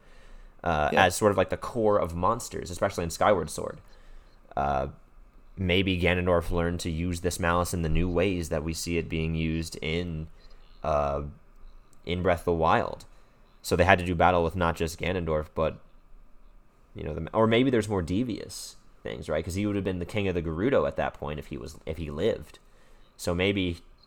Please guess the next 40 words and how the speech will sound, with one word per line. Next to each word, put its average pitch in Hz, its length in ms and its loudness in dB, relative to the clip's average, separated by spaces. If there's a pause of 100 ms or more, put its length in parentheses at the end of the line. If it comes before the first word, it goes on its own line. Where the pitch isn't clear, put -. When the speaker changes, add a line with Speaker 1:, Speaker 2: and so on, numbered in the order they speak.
(340)
Speaker 1:
you 92 80 -8
know, 78 80 -4
Calamity 95 440 0
Ganon 78 240 0
was 78 140 -2
out 78 200 2
wrecking 82 240 -4
shop, 80 260 0
and 82 100 -4
he 107 80 -4
was 123 100 -4
like, 92 140 0
"Whoa, 156 360 4
I 151 120 4
got 170 140 2
nothing 165 300 -4
to 160 40 -6
do 170 220 -2
with 214 160 -2
this. - 320 -4
I'm 151 200 -2
just 143 180 -8
over 139 240 -2
here 151 380 -4
ruling 156 320 -4
my 175 100 -2
people, 175 380 -6
man. 95 280 -4
Don't 139 160 -2
look 151 120 -6
at 117 60 -8
me." 175 320 -10 (960)
Speaker 2:
<laughs> - 720 -6
I'm 123 140 -2
innocent 131 360 -2
here. 101 180 -10 (100)
Speaker 1:
But 110 80 2
then 107 140 8
eventually 104 480 4
they, 90 340 4